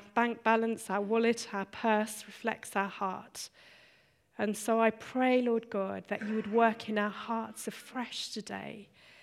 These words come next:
that by the power of your Spirit, you would increase generosity in us, you would increase love in us, that because you've been so gracious with us, we would graciously,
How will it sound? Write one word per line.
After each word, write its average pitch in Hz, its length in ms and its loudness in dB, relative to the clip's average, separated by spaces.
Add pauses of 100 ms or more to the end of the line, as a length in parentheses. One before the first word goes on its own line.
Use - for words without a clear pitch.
(300)
that 226 180 -2
by 254 200 8
the 254 80 -2
power 240 320 0
of 233 120 -4
your 233 140 0
Spirit, - 800 -8 (540)
you 233 120 0
would 233 100 0
increase 254 640 2
generosity 220 960 -2
in 196 120 -6
us, - 540 -12 (380)
you 233 120 2
would 220 100 2
increase 254 600 0
love 226 360 0
in 190 160 -6
us, - 560 -12 (720)
that 220 160 -2
because 254 360 0
you've 240 140 0
been 240 200 0
so 254 340 -2
gracious 233 580 -2
with 214 140 -4
us, - 600 -10 (640)
we 214 140 0
would 208 180 0
graciously, 208 1160 -2